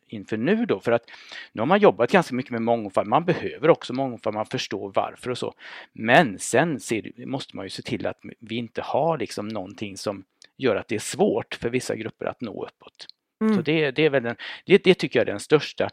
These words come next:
Speaker 1: Och sen när man pratar om, ja, varför ska man, ja, men en sak är ju faktiskt att vi, eh, alltså, vi behöver ju bli attraktiva som arbetsgivare. Vi kan inte ha liksom en, en arbetsplats där det bara är en,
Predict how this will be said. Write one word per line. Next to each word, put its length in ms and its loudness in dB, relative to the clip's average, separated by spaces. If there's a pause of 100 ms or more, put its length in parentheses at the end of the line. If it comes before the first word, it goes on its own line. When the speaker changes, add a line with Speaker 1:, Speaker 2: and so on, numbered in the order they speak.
Speaker 1:
Och 360 -2
sen 200 4
när 80 -2
man 160 4
pratar 360 4
om, 100 -4 (260)
ja, 220 0
varför 400 4
ska 200 0
man, 260 -4 (460)
ja, 180 0
men 220 -4
en 260 -6
sak 300 0
är 40 2
ju 120 -4
faktiskt 300 -6
att 220 -4
vi, 260 -8
eh, 160 -4 (1200)
alltså, 200 -6
vi 140 -2
behöver 240 -6
ju 60 -6
bli 160 -4
attraktiva 720 -2
som 140 -12
arbetsgivare. 840 -6 (600)
Vi 80 -12
kan 200 -4
inte 220 -4
ha 280 -2
liksom 380 -4
en, 420 -6
en 240 -4
arbetsplats 960 -2
där 300 4
det 100 -2
bara 400 0
är 320 -4
en, 260 -10